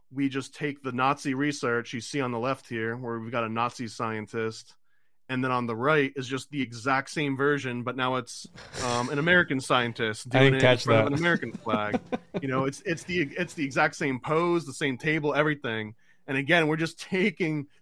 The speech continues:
Speaker 1: people that don't even realize they're signing up for this, uh, most of the time. For the Americans, we originally started doing it to our own enlistees. So you would enlist into the military, and we just look at you like, "Okay, you're our property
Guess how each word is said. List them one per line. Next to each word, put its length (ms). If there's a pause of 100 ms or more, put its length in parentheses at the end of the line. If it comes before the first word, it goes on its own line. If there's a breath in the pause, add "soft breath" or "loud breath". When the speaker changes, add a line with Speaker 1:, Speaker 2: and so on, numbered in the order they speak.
(120)
Speaker 1:
people 500
that 300
don't 200
even 180
realize 380
they're 80
signing 400
up 120
for 120
this, 340
uh, 160
most 280
of 80
the 80
time. 300 (280)
For 80
the 80
Americans, 600
we 140
originally 380
started 460
doing 260
it 160
to 100
our 140
own 100
enlistees. 640
So 120
you 80
would 80
enlist 360
into 180
the 60
military, 720 (460)
and 120
we 80
just 220
look 160
at 160
you 80
like, 180
"Okay, 280
you're 140
our 100
property 580